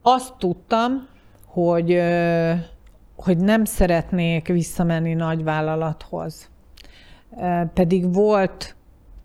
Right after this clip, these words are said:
pedig volt ajánlatom, és akkor még nagyon-nagyon az elején álltam a mobil applikációval és az egész startupos dival, és,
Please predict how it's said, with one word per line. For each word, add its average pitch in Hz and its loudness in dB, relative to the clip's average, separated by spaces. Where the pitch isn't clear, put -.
pedig 185 2
volt 208 2
ajánlatom, 180 0
és 175 -2
akkor 180 -2
még 175 0
nagyon-nagyon 165 0
az 175 -6
elején 160 0
álltam 156 -6
a 156 -6
mobil 165 -6
applikációval 165 -8
és 165 -6
az 165 -4
egész 165 -2
startupos 156 -8
dival, 175 -10
és, 175 -6